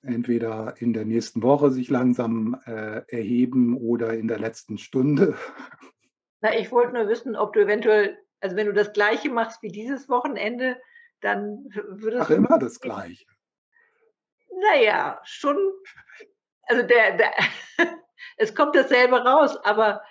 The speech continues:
Speaker 1: Ja, genau.
Speaker 2: wie du dich annäherst, ist immer wieder anders und,
Speaker 1: Ja,
Speaker 2: äh,
Speaker 1: die Verpackung ist vielleicht ein bisschen anders, ja.
Speaker 2: ja, auch der Blickpunkt ist ja immer auch ein bisschen anders.
Speaker 1: Ja, aber das, da kann ich nichts, da kann ich noch nichts zu sagen. Also,
Speaker 2: Okay.
Speaker 1: aber,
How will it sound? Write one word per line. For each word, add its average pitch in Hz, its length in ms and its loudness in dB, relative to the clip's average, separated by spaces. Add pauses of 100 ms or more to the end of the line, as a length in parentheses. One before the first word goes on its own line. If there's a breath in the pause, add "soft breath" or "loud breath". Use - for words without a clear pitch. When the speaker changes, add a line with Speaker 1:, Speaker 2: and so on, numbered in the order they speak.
(140 loud breath)
Speaker 1:
Ja, 165 240 4
genau. 151 340 0
Speaker 2:
wie - 40 -2
du - 60 -6
dich 262 200 -4
annäherst, 226 760 2
ist 208 200 0 (100)
immer 214 240 -2
wieder 214 220 2
anders 190 440 0
und, 185 300 -8
Speaker 1:
Ja, 139 260 0
Speaker 2:
äh, 131 40 -2
Speaker 1:
die 131 120 0
Verpackung 139 760 0 (120)
ist 127 280 -10
vielleicht 117 400 -10
ein 110 40 -6
bisschen 110 300 -10
anders, 98 520 -16
ja. - 280 -12
Speaker 2:
ja, 233 120 0 (140)
auch - 180 0
der 262 120 4
Blickpunkt 262 560 -4
ist 202 160 -2
ja 196 80 -2
immer 185 220 -4
auch 165 140 -6
ein 180 60 -12
bisschen 175 220 -8
anders. 156 240 -2
Speaker 1:
Ja, 123 140 2
aber 131 180 0
das, 139 420 -2
da 127 140 -2
kann 151 200 0
ich 135 140 2
nichts, 143 400 -6
da 131 120 -6
kann 156 200 -2
ich 135 120 0
noch 143 100 2
nichts 135 280 -2
zu 135 120 -6
sagen. 113 540 -8
Also, 107 320 -10
Speaker 2:
Okay. 95 140 -12 (200)
Speaker 1:
aber, 117 540 -6